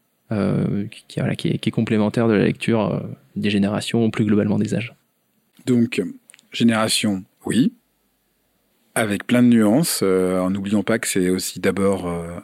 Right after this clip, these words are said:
Speaker 2: un âge, une époque et des communautés. Si, si on veut avoir des, enrichir la grille de lecture.
Speaker 1: Bah, c'est ça. Ça permet de, d'avoir plus de,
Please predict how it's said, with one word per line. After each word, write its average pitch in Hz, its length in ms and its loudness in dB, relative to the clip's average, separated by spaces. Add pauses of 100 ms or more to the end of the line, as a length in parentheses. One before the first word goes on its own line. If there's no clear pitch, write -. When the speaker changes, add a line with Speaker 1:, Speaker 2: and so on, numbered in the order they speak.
Speaker 2:
un 110 140 2
âge, 107 340 0
une 104 80 4
époque 101 460 0
et 117 80 2
des 117 100 4
communautés. 110 480 2 (1040)
Si, - 320 -4
si - 160 -4
on 104 80 2
veut 104 160 2
avoir 107 240 2
des, 92 280 0
enrichir 120 360 2
la 113 100 6
grille 113 180 4
de 107 60 4
lecture. - 400 -4 (220)
Speaker 1:
Bah, 113 80 -2
c'est 117 140 0
ça. 117 180 -4 (160)
Ça 110 120 -8
permet 101 280 0
de, 98 180 0
d'avoir 104 280 -2
plus 117 240 -4
de, 104 300 0